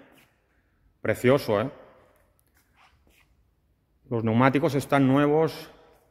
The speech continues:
La última I T V del dos mil dieciocho. Esto era un pepino. Yo conocí a un hombre en San Antonio de Calonge que tenía un Porsche, era un te-, era un taller,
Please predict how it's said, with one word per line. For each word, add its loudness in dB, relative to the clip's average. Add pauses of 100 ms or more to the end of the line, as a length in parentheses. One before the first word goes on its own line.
(760)
La 2
última 4
I 2
T 0
V 2
del 2
dos 0
mil 0
dieciocho. -2 (4000)
Esto -4
era 6
un 0
pepino. 0 (1400)
Yo 4
conocí 4
a 6
un 4
hombre 4 (100)
en -2
San -2
Antonio 2
de 2
Calonge 0 (1400)
que -6
tenía 2
un 2
Porsche, 2
era 0
un 0
te-, -2
era -2
un 0
taller, -2